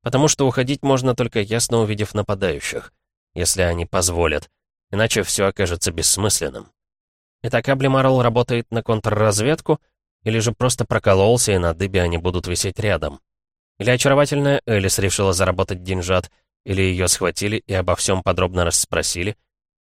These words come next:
Демон прав был, Фицджеральд. Надо было её тогда. А сейчас ничего не ясно. Значит, игру следует продолжить. «Тихо». Сент-Пуант предостерегающе поднял ладонь.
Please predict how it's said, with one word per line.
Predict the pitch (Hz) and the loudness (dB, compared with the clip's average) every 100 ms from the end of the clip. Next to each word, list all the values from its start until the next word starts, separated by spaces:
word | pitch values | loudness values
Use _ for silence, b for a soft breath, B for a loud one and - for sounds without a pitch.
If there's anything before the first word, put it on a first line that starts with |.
| _ - | _ -16
Демон | 85 95 85 85 82 - | -4 -2 0 -2 -4 -6
прав | 113 90 | -4 -4
был, | 82 82 | -4 -4
Фицджеральд. | - 82 78 76 82 85 82 - - _ _ | -4 -8 -8 -4 -2 0 -2 -8 -20 _ _
Надо | 107 107 | -4 -2
было | 113 113 | 2 2
её | 110 107 | 2 -2
тогда. | - 107 101 87 78 - _ _ _ _ | -4 -4 0 0 0 -4 _ _ _ _
А | - | -8
сейчас | - 82 - 101 101 - - - _ _ | -8 -6 -4 -2 0 0 -4 -8 _ _
ничего | 87 90 92 87 | -6 -4 -2 0
не | 87 90 | 0 0
ясно. | 80 - - - _ _ _ _ _ - | 0 -2 -6 -14 _ _ _ _ _ -8
Значит, | 87 120 120 120 | -2 0 0 -2
игру | 110 139 | 0 0
следует | - 120 113 107 | 2 0 0 -2
продолжить. | - 104 98 78 71 67 - _ _ _ _ _ _ - | -2 0 0 0 -4 -12 -14 _ _ _ _ _ _ -4
«Тихо». | 123 113 123 - _ _ _ _ - | -2 -2 -4 -6 _ _ _ _ -6
Сент-Пуант | 98 87 - 92 90 - | -4 -4 -2 0 0 -2
предостерегающе | 92 87 - 90 85 95 95 95 | -2 -2 -2 -2 -2 -2 -2 -6
поднял | - 87 90 90 | -6 -4 -2 0
ладонь. | 87 85 85 | 0 0 -2